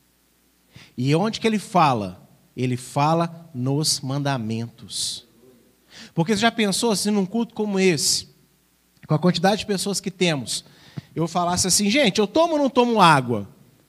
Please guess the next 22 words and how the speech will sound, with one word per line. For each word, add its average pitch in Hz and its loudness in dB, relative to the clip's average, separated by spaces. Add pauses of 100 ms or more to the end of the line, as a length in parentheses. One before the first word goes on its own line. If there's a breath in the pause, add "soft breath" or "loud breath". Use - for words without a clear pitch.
(140)
Consultem 302 4
a 254 8
Deus. 175 6
E 214 4
um 247 2
fala 226 6
assim, 202 4
"Toma 330 10
meio 320 4
copo." 214 4
O 226 2
outro, 202 4
"Toma 320 6
um 320 2
copo 330 8
inteiro." 233 6 (280 loud breath)
O 208 0
outro, 233 4
"Não, 294 6
to-, 330 8
não 349 2
toma." 226 8